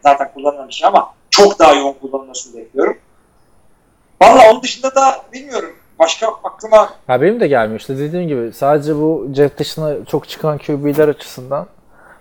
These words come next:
Speaker 2: yani izlenmesi gereken de orada, e, şey, adını söyleyeyim ben. Neydi abi Baltimore?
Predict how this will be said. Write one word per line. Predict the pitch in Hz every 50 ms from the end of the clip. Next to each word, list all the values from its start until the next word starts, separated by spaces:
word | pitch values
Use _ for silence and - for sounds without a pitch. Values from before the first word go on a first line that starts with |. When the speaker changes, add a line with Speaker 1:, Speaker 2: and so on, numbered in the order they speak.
| _ _ -
Speaker 2:
yani | 147 165 160
izlenmesi | 170 151 135 151 185 185 180 185 190 160 - 214
gereken | 180 180 151 135 120 - 139 131 131 135 139
de | 156
orada, | 160 156 135 120 139 175 196 196 - _ _ _ _ _ -
e, | - - - 143 135 143 139
şey, | - - 175 165 135 - _ _ _ _ _ _ _ _ _ _ _ _ -
adını | - - - - -
söyleyeyim | - - 120 117 113 113 113 110
ben. | 104 104 107 _ _ _ _ _ _ _ _ _ _ _ _ _ _ _ _ _ _ _ _ _ _ _ _ _
Neydi | 131 139 139 117
abi | 110 127 135 123
Baltimore? | 113 101 95 - - 101 98 92 92